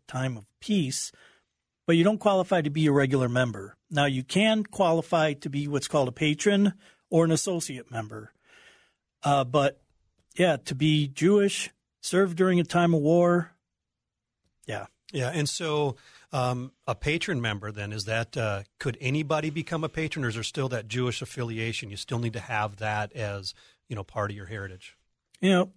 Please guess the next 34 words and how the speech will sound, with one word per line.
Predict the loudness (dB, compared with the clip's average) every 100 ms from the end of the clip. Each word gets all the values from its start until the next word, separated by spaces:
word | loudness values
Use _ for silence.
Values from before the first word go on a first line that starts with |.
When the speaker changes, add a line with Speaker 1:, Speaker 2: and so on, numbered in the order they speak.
| _
Speaker 1:
it's | -2 0
interesting | 0 2 0 2 2
you | 2
say | 2 0
that. | 2 2
I'm | 4
actually | 2 2 2 2
going | 4 4 4 4
out | 2 2 2
to | 4 4
Washington, | 4 4 2 2 -2 0 0 2
D | 0
C | -2 -4
next | -2 -2 -2 0
week | 2 2 -2
for | -4
the | -4 0
National | 0 0 0 -2
Executive | 0 -2 0 -2 -4
Committee | -4 -2 0
meeting | 0 2 4 2 0
for | -6
the | -6
Jewish | -4 -4 -4
War | -2 -2
Veterans. | -2 -2 -2 -4 -4 -10 -18 -20 -20 _ _
And | 2 4 4
they're | 2
talking | 2 0 2 2
about | 4 2
changing | 0 4 6 6 4 2
some | 0 -4 -4
of | -4 -2
the, | 0 2 0 -2